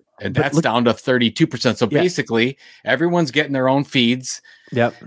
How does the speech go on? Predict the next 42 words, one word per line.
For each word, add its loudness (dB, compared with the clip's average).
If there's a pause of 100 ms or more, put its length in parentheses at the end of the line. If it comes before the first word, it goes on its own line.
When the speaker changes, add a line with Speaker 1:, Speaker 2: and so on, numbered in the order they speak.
(100)
Speaker 1:
You, -2
depending -2
on 0
which 0
side 0
you're 0
getting, 2
it -6
doesn't 0
really 0
matter, 2
because -2
one -4
t-, -12
saying 0
all, 0
all 0
the 2
other 0
stuff 0
is -8
fake, -8
and -10
the 0
other 2
side -2
saying 0
all 2
the 2
other 2
stuff -4
is -8
fake. -6
Speaker 2:
But 0
look -2
when 2
Speaker 1:
And 2
Speaker 2:
it 0
Speaker 1:
here's -2
where 0
we -2
are. -6